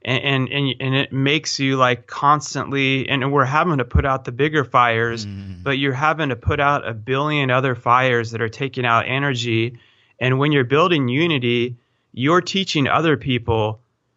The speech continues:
Speaker 1: to become firefighters, you know, and I'm not in the, uh,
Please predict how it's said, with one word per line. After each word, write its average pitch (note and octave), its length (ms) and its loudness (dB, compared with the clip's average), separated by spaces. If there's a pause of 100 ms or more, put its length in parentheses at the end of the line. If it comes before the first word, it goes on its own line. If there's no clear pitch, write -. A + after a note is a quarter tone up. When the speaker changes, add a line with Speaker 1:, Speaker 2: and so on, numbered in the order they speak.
(140)
Speaker 1:
to C#3+ 100 -4
become C3 380 2
firefighters, A2 1160 -2
you C3+ 160 -4
know, C#3 100 2
and C#3+ 100 2
I'm D3 120 2
not D3+ 220 2
in C#3+ 120 0
the, A2 300 -2 (100)
uh, A#2 120 -8